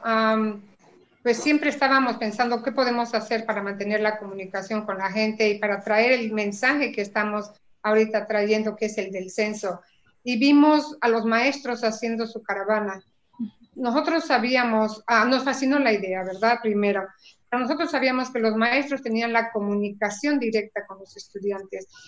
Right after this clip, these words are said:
Entonces, es fácil hacer esa conexión porque ya se, ya existía la conexión antes de la pandemia. Así que, pues, nos fuimos a la,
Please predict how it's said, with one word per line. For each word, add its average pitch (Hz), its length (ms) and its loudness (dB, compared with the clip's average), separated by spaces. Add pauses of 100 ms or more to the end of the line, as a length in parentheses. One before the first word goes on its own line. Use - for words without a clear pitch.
Entonces, 247 520 0
es 302 200 -2
fácil 269 320 -2 (120)
hacer 240 260 -2
esa 233 220 -4
conexión 214 560 -4
porque 226 300 -4
ya 262 160 0
se, 254 200 -6 (160)
ya 277 100 4
existía 294 560 -2
la 214 160 -2
conexión 202 500 -4
antes 214 300 -2
de 196 80 -6
la 190 140 -6
pandemia. 202 600 -4 (480)
Así 240 320 0
que, 311 120 2
pues, 254 200 2
nos 226 240 -4
fuimos 285 380 2
a 233 80 4
la, 208 440 2